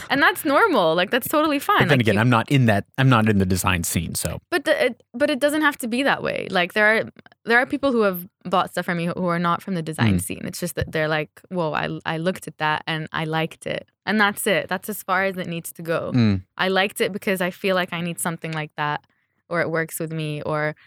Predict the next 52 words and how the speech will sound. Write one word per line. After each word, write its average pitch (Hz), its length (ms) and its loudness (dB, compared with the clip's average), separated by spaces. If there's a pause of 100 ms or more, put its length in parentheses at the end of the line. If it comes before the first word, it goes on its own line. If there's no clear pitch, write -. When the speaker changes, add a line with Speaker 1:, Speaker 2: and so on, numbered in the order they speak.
(400)
Speaker 1:
it, - 240 -2
I 165 160 -2
feel 170 300 -2
comfortable 160 560 -6
wearing 151 320 -2
this, - 580 -10
you 175 100 -4
know? 160 280 -2 (120)
Speaker 2:
Yeah. 110 220 2 (140)
Speaker 1:
I 156 60 0
f-, - 220 -8
like, - 320 -4
comfortable, 170 540 -2 (300)
not 202 100 4
Speaker 2:
Right. 196 80 6
Speaker 1:
just 190 160 -2
physically, 170 380 -4
but, 151 160 -4
like, 160 180 -4
actually - 380 -4
Speaker 2:
As 104 120 0
myself. 98 400 -2
Speaker 1:
Yeah, 175 200 0
as 165 160 -4
myself 156 460 -4
in 165 180 -2
this, - 340 -8 (100)
you 185 80 -4
know? 180 240 -2 (500)
Speaker 2:
Do 143 100 2
you 170 100 4
feel, 165 460 2 (800)
do 127 100 -4
you 156 200 4
feel 135 200 0
like 113 220 0
you 117 100 4
have 120 180 4
that 120 200 0
same 117 340 2
relationship 110 680 2
with 107 100 -2
the 104 80 0
clothing 104 440 2
that 95 200 2
you 107 240 2
design 107 640 2
as 98 240 0
other 101 160 2
people 104 260 -2
who 101 120 0
are 95 140 2